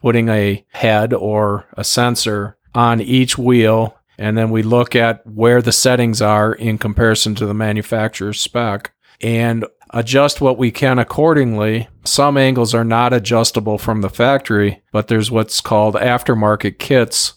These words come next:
that you can put in to get that angle back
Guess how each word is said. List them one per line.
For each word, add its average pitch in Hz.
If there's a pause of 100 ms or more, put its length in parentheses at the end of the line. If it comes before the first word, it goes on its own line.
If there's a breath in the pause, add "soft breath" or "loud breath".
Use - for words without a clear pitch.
(160)
that 107
you 113
can 104
put 113
in 113
to 110
get 113
that 107 (160)
angle 127
back 120